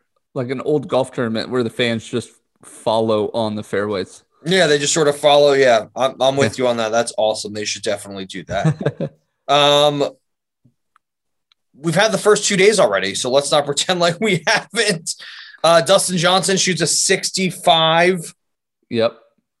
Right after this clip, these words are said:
Speaker 2: under. Um,
Speaker 1: Sixty-five under. Yep.
Speaker 2: sixty-five. Shoots a sixty-five, six under?
Speaker 1: Uh, six under, yes.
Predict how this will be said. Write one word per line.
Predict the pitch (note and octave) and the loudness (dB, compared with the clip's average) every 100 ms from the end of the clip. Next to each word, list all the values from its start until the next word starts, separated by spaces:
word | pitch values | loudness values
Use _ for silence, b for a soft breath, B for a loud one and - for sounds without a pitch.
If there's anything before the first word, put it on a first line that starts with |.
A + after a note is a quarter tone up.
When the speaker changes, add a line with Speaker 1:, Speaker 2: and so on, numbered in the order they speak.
| - | -4
Speaker 2:
under. | D3+ D#3+ E3 F3+ F#3 F#3 E3 _ _ _ _ _ _ _ _ _ _ _ - | 0 2 2 4 4 2 -2 _ _ _ _ _ _ _ _ _ _ _ -4
Um, | C#3+ D3 C#3+ C#3+ C#3+ C#3 | 0 4 4 4 2 0
Speaker 1:
Sixty-five | C#3+ C#3+ - B2+ C#3 B2+ A#2+ | -2 -2 -6 0 2 2 2
under. | A2 A2+ A2+ _ - | 0 -2 -6 _ -8
Yep. | B2 B2 - | -6 -4 -6
Speaker 2:
sixty-five. | - E3+ - E3+ G3 D#3 - B | -4 -2 -2 0 2 2 0 B
Shoots | - A#3+ | -2 0
a | A3+ | 0
sixty-five, | - A3+ - G#3+ - F#3+ F3 E3 | 2 0 0 -2 4 4 4 2
six | - F#3+ F#3+ A#3+ | 0 0 0 0
under? | B3 D4+ D#4+ C#4 - _ _ _ _ _ _ _ | 2 2 2 0 -6 _ _ _ _ _ _ _
Speaker 1:
Uh, | - G#2+ G#2 | -4 -2 -2
six | - A#2+ - | -6 -12 -10
under, | G#2 G2+ | -10 -8
yes. | F#2+ - - | -10 -12 -16